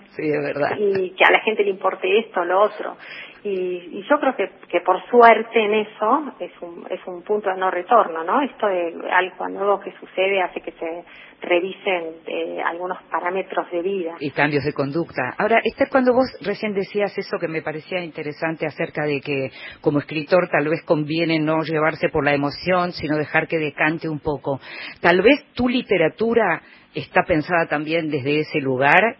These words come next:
Speaker 1: eh, eh, me refiero a esa cosa clásica. Vos hablabas de, de tu obra como traductora, como, como
Speaker 2: Ujú.
Speaker 1: clásica, y yo como lectora diría que tu obra literaria es una obra clásica también en ese sentido.
Speaker 2: Eh,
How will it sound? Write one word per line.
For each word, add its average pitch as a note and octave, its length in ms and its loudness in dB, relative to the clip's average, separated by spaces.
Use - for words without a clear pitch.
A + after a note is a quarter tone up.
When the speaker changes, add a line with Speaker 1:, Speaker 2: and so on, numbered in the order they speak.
Speaker 1:
eh, C#3+ 360 0
eh, C#3 260 -4
me D3+ 120 0
refiero F#3 320 4
a D#3 100 2
esa D#3+ 220 -4
cosa F3+ 240 -4
clásica. G3+ 560 2
Vos E3+ 200 2
hablabas F#3 320 0
de, E3+ 200 0
de D3+ 160 4
tu F3 180 2
obra F#3+ 300 10
como E3 200 2
traductora, D#3+ 600 6
como, C3 380 0
como C3 220 -2
Speaker 2:
Ujú. A3+ 80 -4
Speaker 1:
clásica, D3 580 4
y D3+ 180 0
yo G3 280 6
como D#3+ 180 2
lectora F#3+ 460 6
diría F#3+ 580 4
que D3+ 120 0
tu D#3+ 140 -2
obra F#3+ 380 8
literaria D#3+ 540 4
es - 120 -4
una B2+ 200 -4
obra B2+ 180 -6
clásica A#2+ 520 -8
también B2 380 -6
en B2 120 -8
ese B2 180 -12
sentido. A#2 560 -10
Speaker 2:
Eh, C#4+ 300 6